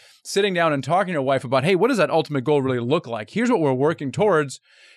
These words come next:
And this we're sacrificing in the short term to get to that, to that point."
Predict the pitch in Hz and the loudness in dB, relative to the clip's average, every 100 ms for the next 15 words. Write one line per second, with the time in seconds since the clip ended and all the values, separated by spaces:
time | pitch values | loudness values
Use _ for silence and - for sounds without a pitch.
0 | _ 160 156 151 131 165 214 - - 156 | _ -2 -2 -2 -2 0 0 -2 -6 -4
1 | 143 185 175 175 135 160 147 147 139 123 | -2 -2 -2 -4 -2 -2 -2 -4 -6 -8
2 | _ _ 135 127 - 170 170 - 139 123 | _ _ -8 -8 -4 -2 -2 -2 -4 -4
3 | 113 156 147 123 120 - - 123 123 117 | -2 -2 -2 -4 -4 -6 -10 -8 -8 -8
4 | 135 117 | -12 -12